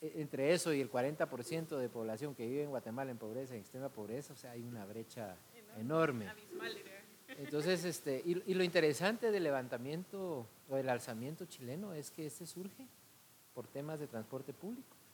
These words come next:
Speaker 1: pero encabezado por los jóvenes, por los adolescentes que están en clase media, en educación media, eh,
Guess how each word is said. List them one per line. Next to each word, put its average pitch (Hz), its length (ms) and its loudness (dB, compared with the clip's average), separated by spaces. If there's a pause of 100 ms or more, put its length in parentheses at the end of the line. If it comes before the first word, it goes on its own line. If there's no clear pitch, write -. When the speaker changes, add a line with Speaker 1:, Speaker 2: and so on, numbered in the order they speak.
(160)
Speaker 1:
pero 123 140 -4
encabezado 117 560 -2 (120)
por 131 160 -4 (200)
los 107 180 -10
jóvenes, 117 580 -2
por 107 120 -10
los 104 180 -8
adolescentes 107 760 -6 (760)
que - 80 -6
están 127 160 2
en 117 100 0
clase 117 280 0
media, 127 260 2
en 123 60 0
educación 110 460 -4
media, 123 480 0 (1000)
eh, 98 460 -4